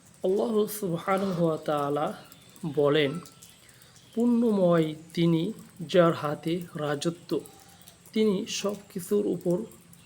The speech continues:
সর্বশক্তিমান, যিনি সৃষ্টি করেছেন মরণ ও জীবন, যাতে তোমাদেরকে পরীক্ষা করেন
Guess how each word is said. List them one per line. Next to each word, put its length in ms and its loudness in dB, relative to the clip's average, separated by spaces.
সর্বশক্তিমান, 1400 0
যিনি 440 2
সৃষ্টি 340 0
করেছেন 600 2
মরণ 520 4
ও 320 2
জীবন, 320 -4
যাতে 440 2
তোমাদেরকে 720 0
পরীক্ষা 440 0
করেন 320 4